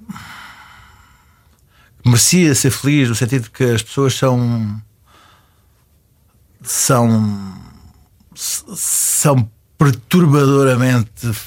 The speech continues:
eh, boas, eh, fora de Bissau, fora da cidade. Eu, eu conheço aquilo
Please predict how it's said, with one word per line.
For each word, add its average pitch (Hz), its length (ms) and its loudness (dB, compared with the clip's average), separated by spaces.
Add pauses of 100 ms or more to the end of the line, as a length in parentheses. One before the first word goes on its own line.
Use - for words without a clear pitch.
(200)
eh, 98 520 -10 (260)
boas, 104 920 0
eh, 98 220 -12 (420)
fora 135 300 2
de 104 60 -2
Bissau, 104 600 -2
fora 120 140 0
da 117 80 0
cidade. 101 340 -10 (960)
Eu, 120 160 -2
eu 123 120 2
conheço - 220 0
aquilo 127 280 0